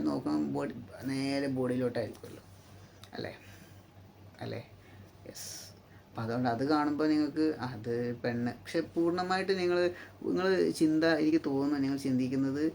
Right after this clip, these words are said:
ഒരു പെണ്ണ് ആണായി മാറി എങ്ങനെയായിരിക്കും, അതായത് മനസ്സും ശരീരവും ഒരുപോലെ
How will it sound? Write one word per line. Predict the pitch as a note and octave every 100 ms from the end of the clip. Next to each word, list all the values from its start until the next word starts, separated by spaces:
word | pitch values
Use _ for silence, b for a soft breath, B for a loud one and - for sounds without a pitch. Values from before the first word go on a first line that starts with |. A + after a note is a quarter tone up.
| B B B D#3
ഒരു | C#3+ C#3+ - - - -
പെണ്ണ് | G#3 A3 A#3 A#3+ F#3+
ആണായി | E3+ E3 D3+ C3+
മാറി | B2 B2
എങ്ങനെയായിരിക്കും, | A#2+ A#2 A#2+ C3
അതായത് | D#3+ E3+ F#3 F3+ B E3
മനസ്സും | D3+ D#3 - F3+ E3+
ശരീരവും | D3+ D3 D#3
ഒരുപോലെ | C#3 C#3 C#3+